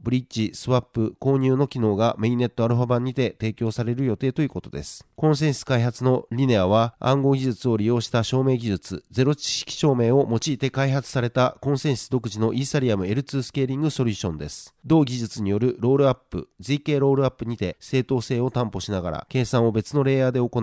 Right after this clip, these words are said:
い、結果だけを繰り返すことで、スケーラビリティが向上する仕組みとなっています。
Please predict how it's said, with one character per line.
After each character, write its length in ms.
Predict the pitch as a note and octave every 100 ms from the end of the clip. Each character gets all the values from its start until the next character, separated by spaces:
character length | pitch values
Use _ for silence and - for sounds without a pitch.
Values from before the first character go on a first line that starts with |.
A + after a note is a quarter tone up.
| A2
い、 120 | G2+
結 220 | - A#2+
果 100 | C#3
だ 120 | C#3
け 100 | C#3
を 100 | D3+
繰 120 | A2 C3+
り 80 |
返 160 | A#2 A#2+
す 100 | -
こ 100 | G2+
と 100 | F#2
で、 260 | G2 A#2 B2
ス 120 | -
ケ 140 | - B2+
ー 20 |
ラ 100 | B2
ビ 80 | A#2+
リ 80 |
テ 100 | G#2+
ィ 80 | A#2+
が 120 | A2
向 220 | G#2+ C#3 D3
上 160 | D3+
す 140 | C3+ D3
る 60 |
仕 120 | C#3
組 100 | - D3+
み 40 |
と 80 | D#3
な 120 | B2+
っ 80 | -
て 100 | E2+
い 60 |
ま 140 | C#2+ D#2
す。 260 | - -